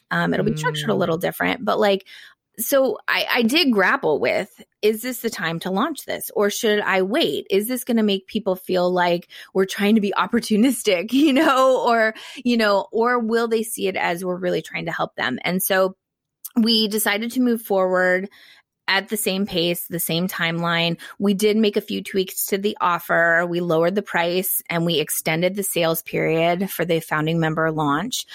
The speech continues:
Speaker 1: We also changed our messaging in our emails and everything
Speaker 2: Mm.
Speaker 1: to really make sure we were being sensitive to what was going on. Um, it's,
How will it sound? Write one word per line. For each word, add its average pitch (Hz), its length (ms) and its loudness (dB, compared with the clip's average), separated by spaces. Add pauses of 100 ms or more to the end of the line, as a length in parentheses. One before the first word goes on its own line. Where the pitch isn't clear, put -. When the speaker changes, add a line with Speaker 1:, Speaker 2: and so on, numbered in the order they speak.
(240)
Speaker 1:
We 202 160 0
also 180 320 2
changed 175 400 -4
our 151 80 -2
messaging 233 1000 0
in 214 160 2
our 196 140 2
emails 214 600 2
and 214 100 2
everything 202 600 0
Speaker 2:
Mm. - 220 -8
Speaker 1:
to 185 300 0
really 196 420 2
make 185 180 -2
sure 175 260 0
we 175 220 0
were 170 340 2 (300)
being 214 160 4
sensitive 190 640 -2
to - 100 -4
what 175 160 0
was 165 160 -8
going 165 280 -4
on. 170 480 0 (300)
Um, 156 640 -2 (120)
it's, 233 200 0